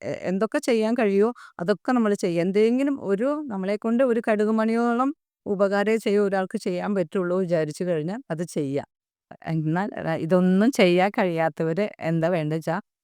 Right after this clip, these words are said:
ഉപ-, ഉപകാരം ചെയ്യാൻ പറ്റിയില്ലെങ്കിൽ ഉപദ്രവം ചെയ്യാതിരിക്കുക. ആർക്കും ഒരു ഉപദ്രവം ചെ-, വാക്കുകൊണ്ടോ പ്രവൃത്തി കൊണ്ടോ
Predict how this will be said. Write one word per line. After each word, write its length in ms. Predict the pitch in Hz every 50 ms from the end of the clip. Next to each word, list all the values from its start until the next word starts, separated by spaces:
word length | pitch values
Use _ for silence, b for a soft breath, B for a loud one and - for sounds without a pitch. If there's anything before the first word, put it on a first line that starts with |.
| _ _ -
ഉപ-, 420 | 175 156 170 170 175 165 151 147 -
ഉപകാരം 540 | - 175 170 190 185 196 202 208 220 247 269
ചെയ്യാൻ 380 | - 202 170 165 160 165 180
പറ്റിയില്ലെങ്കിൽ 500 | 165 160 147 - 156 151 156 156 165 185 214 -
ഉപദ്രവം 540 | - 151 135 139 143 120 127 143 156 165 170
ചെയ്യാതിരിക്കുക. 680 | - 160 147 139 139 135 131 143 156 135 131 - 160
ആർക്കും 420 | 143 139 139 143 147 - - - 233
ഒരു 120 | 220 196
ഉപദ്രവം 420 | 160 147 151 139 139 143 143 156
ചെ-, 120 | 151 151 143 B B B B B
വാക്കുകൊണ്ടോ 580 | 156 156 151 - - 156 156 151 143 143 165
പ്രവൃത്തി 440 | 156 - 156 156 156 139 139 - 156
കൊണ്ടോ 400 | 147 147 147 147 147 139 175 170